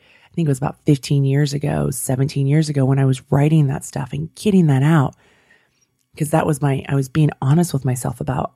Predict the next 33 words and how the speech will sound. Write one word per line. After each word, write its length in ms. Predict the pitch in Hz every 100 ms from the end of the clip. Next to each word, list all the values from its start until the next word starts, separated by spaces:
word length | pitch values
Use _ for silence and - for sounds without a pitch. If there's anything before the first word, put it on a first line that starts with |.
| _
all 300 | - 175 180
of 100 | 160
this 180 | 131 120
tumultuous 640 | - 135 151 160 139 127
stuff 300 | - - 139
that 120 | 147 147
was 120 | 131
going 280 | 143 143 135
on 140 | 127
inside 380 | 127 - 139 139
of 60 |
me. 260 | 127 139 - _ _ _ -
And 140 | 247
it 100 | 262
felt 220 | 285 -
cleansing, 640 | - 208 208 190 151 151 - -
quite 200 | 147 135
honestly. 540 | 127 127 - 135 131 - _
It 60 | _
felt 180 | - -
really 240 | 190 160
good. 500 | 135 165 196 151 - _ _ _ _ -
It 80 | 165
wasn't 380 | 175 190 202 -
creating 300 | 190 170 156
forward 320 | - 160 139
movement, 420 | 135 147 196 202
but 120 | 190
at 160 | 180 -
least 300 | 190 240 -
it 100 | 247
was 200 | 156 131
decluttering. 840 | 147 139 - 143 151 143 156 170